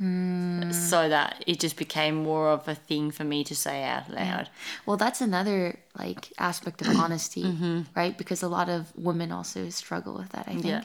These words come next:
Speaker 2: yeah.
Speaker 1: in terms of body image
Speaker 2: Yeah.
Speaker 1: and, "Oh no, like, I'm not hungry," but
Speaker 2: Yeah.
Speaker 1: you're actually
Speaker 2: Actually
Speaker 1: hungry.
Speaker 2: hungry, yeah.
Speaker 1: And you just don't wanna
Speaker 2: Yeah. Mm.
Speaker 1: look a certain way or something like
Speaker 2: Mm-hmm.
Speaker 1: that.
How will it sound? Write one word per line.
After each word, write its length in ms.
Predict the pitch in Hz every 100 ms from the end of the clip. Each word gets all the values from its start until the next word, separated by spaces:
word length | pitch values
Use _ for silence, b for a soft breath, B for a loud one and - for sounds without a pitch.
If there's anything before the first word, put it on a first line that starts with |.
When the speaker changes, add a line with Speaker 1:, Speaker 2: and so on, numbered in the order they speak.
| - -
Speaker 2:
yeah. 240 | - -
Speaker 1:
in 60 | -
terms 220 | 185 185
of 100 | 165
body 300 | 185 185 180
image 460 | 175 170 165 165 -
Speaker 2:
Yeah. 200 | 165 160
Speaker 1:
and, 180 | 170 - B B B -
"Oh 220 | 277 302
no, 480 | 247 233 240 233 233
like, 220 | 208 196
I'm 100 | 233
not 180 | 262 254 -
hungry," 420 | 202 202 196 196 -
but 120 | 185
Speaker 2:
Yeah. 60 |
Speaker 1:
you're 140 | 190 190
actually 380 | 185 185 160 180
Speaker 2:
Actually 20 |
Speaker 1:
hungry. 380 | 165 175 156 185
Speaker 2:
hungry, 260 | 190 190 -
yeah. 240 | 165 156
Speaker 1:
And 100 | 180
you 60 | 180
just 140 | -
don't 120 | 175 190
wanna 360 | 185 175 170 -
Speaker 2:
Yeah. 240 | 156 - - - 165
Mm. 240 | 156 151
Speaker 1:
look 260 | 185 185 190
a 220 | - 180
certain 400 | - 180 185 196
way 160 | 208
or 40 | 202
something 360 | - 190 165
like 140 | 170 165
Speaker 2:
Mm-hmm. 60 | 160
Speaker 1:
that. 260 | 226 262